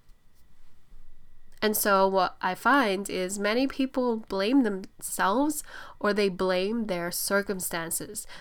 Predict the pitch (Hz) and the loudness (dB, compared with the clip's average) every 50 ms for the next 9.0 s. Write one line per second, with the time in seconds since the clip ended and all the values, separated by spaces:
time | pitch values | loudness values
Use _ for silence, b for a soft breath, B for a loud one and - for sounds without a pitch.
0 | B B - 185 190 190 - - - 196 190 202 208 - - 220 226 - - 196 | B B -4 -4 -2 -2 -2 -2 2 4 4 2 2 0 -4 -2 -2 -2 -2 -2
1 | 185 175 180 180 180 190 B B B B B B B B - - 226 226 233 220 | -2 -2 -2 -2 -4 -4 B B B B B B B B -2 4 4 6 6 6
2 | 214 202 202 196 190 196 190 - - 196 185 175 - - - 196 196 185 185 185 | 6 4 4 2 0 -2 -4 -4 -4 -4 -4 -4 -4 -4 -2 0 0 0 0 -2
3 | 185 180 170 170 170 175 - - _ - - 214 220 220 214 208 202 202 202 190 | -2 0 0 0 0 -2 -4 -10 _ -4 0 2 4 4 4 4 2 0 0 -2
4 | - - 190 180 170 - 190 175 170 185 165 165 160 160 - - 208 220 220 220 | -2 -2 -4 -4 -2 -2 -2 -2 -2 -2 -2 -4 -4 -4 -4 0 2 4 4 4
5 | 220 220 214 208 202 202 202 196 180 - 170 - - 165 160 - - - - - | 4 4 4 2 2 0 0 -2 -2 -4 -6 -6 -6 -6 -6 -6 -8 -10 -12 -14
6 | - - - - - 240 233 226 226 226 226 226 226 190 - 180 185 180 - - | -16 -10 -6 2 6 8 10 10 10 6 4 0 0 -2 -2 -2 -2 -2 -2 -2
7 | - 190 185 190 185 165 165 160 175 - - - - 240 240 247 240 233 240 - | 0 0 0 0 0 -2 -2 -2 -4 -6 -6 0 2 4 6 6 4 2 2 0
8 | 220 214 - - - - 226 208 208 214 - - 190 185 180 180 160 170 - | 0 0 0 -2 -2 -2 -2 -2 -2 -4 -6 -6 -4 -2 -2 -2 -2 -2 -2